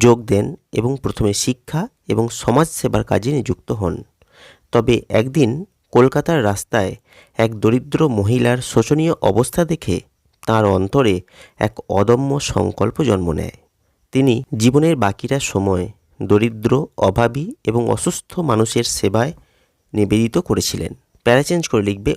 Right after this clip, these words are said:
উনিশশো পঞ্চাশ সালে তিনি Missionaries of Charity নামে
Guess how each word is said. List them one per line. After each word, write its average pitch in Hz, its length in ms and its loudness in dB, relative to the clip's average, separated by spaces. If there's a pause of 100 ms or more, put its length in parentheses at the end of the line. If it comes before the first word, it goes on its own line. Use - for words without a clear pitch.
উনিশশো 135 300 0 (120)
পঞ্চাশ 117 320 0 (100)
সালে 101 220 -2 (500)
তিনি 117 180 2 (120)
Missionaries 147 600 2 (180)
of 110 80 2 (160)
Charity 104 440 0 (400)
নামে 110 220 2